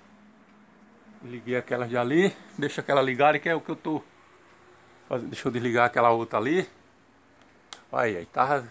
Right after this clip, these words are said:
tudo isso ligado aí. Mas é isso aí, galera, olha, o invensorzinho ficou bacana.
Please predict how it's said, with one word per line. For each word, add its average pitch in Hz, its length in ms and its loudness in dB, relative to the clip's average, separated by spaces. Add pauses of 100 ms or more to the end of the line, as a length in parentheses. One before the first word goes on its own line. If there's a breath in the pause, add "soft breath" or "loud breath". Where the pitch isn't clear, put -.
tudo 175 220 -6
isso 175 180 -4
ligado 175 360 4
aí. 117 200 2 (2000)
Mas 127 200 2
é 180 80 4
isso 180 160 4
aí, 180 140 6
galera, 113 320 4
olha, 98 240 2
o 131 40 -10
invensorzinho 139 540 0
ficou 139 220 -4
bacana. 151 580 0